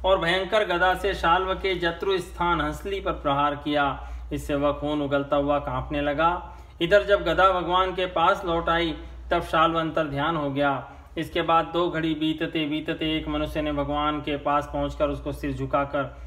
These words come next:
उनको सिर झुकाकर प्रणाम किया और वह रोता हुआ बोला, "मुझे आपकी माता देवकी जी ने भेजा है। उन्होंने कहा है कि अपने पिता के प्रति अत्यंत प्रेम रखने वाले महाबाहु श्री कृष्ण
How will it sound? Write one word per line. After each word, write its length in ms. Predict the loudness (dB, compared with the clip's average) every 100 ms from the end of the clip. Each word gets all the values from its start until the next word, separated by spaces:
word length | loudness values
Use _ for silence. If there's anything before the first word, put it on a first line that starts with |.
| -12 -10 -4
उनको 240 | -4 -2 -2
सिर 240 | -2 -4
झुकाकर 720 | -2 2 2 2 -4 -6 -14 -12 -12 -8
प्रणाम 340 | -4 0 0 0
किया 440 | 0 2 2 -2 -10 -4
और 120 | 0
वह 120 | 2
रोता 300 | 2 2 2
हुआ 280 | 0 2 0
बोला, 320 | 0 0 2
"मुझे 240 | 0 0 0
आपकी 320 | 0 -2 -4
माता 320 | -4 -2 -2
देवकी 400 | -2 -4 -4 -4
जी 140 | -4 -4
ने 120 | -4
भेजा 280 | -4 -4 -4
है। 220 | -6 -10 -14 -14 -14 -12 -12 -12 -8 -2
उन्होंने 280 | 2 2 2
कहा 220 | 4 4
है 200 | 4 2
कि 120 | 2
अपने 240 | 2 0
पिता 300 | -2 2 2
के 160 | 4 0
प्रति 320 | -2 -4 0
अत्यंत 460 | 0 0 -2 0 -2
प्रेम 380 | -2 -2 0 2
रखने 300 | 0 0 2
वाले 280 | 2 2
महाबाहु 540 | 0 0 2 2 2 0
श्री 220 | -4 -4
कृष्ण 400 | -2 -2 -4